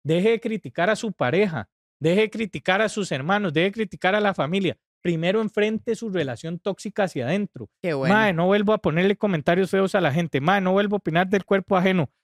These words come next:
Speaker 1: Mae, voy a, no voy a volver a cruzar la calle cuando venga alguien que huela mal.
Speaker 2: Hágalo
Speaker 1: Voy a
Speaker 2: como tarea.
Speaker 1: apoyarlo".
Speaker 2: Ujú.
Speaker 1: Hágalo como tarea y ya después, si usted se da cuenta de todo eso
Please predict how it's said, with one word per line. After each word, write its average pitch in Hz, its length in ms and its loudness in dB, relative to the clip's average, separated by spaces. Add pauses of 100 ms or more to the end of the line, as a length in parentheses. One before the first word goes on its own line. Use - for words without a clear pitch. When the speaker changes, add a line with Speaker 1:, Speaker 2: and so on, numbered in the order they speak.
(220)
Speaker 1:
Mae, 190 220 4
voy 180 200 2
a, 185 160 -4
no 165 200 2
voy 196 120 4
a 214 100 4
volver 165 260 2
a 208 80 2
cruzar 175 320 0
la 196 140 2
calle 202 280 2
cuando 160 280 2
venga 180 280 2
alguien 196 280 -2
que - 80 -6
huela 170 320 -2
mal. 175 260 -2
Speaker 2:
Hágalo 196 340 0
Speaker 1:
Voy 180 120 4
a 202 60 4
Speaker 2:
como 180 120 0
tarea. 156 280 2
Speaker 1:
apoyarlo". 151 280 0 (300)
Speaker 2:
Ujú. 180 180 -8
Speaker 1:
Hágalo 214 420 2
como 220 240 -2
tarea 220 440 0
y 180 160 -4
ya 180 180 4
después, 220 540 0 (180)
si 175 160 -4
usted 190 380 0
se - 100 2
da 220 100 2
cuenta 208 340 0
de 131 60 2
todo 196 360 2
eso 185 340 0